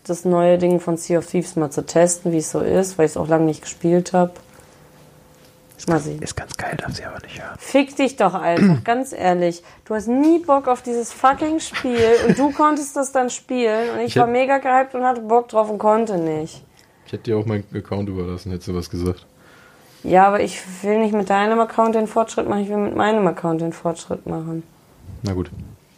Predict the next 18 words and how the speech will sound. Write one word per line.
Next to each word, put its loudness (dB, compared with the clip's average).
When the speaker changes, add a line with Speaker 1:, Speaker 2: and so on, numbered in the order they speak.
Speaker 2:
Wir -12
kriegen 4
das 2
hin, 4
irgendwann 2
Speaker 1:
Ja. -10
Speaker 2:
wirst 0
du -8
es -8
dann -2
auch -2
nochmal 2
spielen. 0
Machen 6
wir 4
auch 2
zusammen -2
nochmal. -2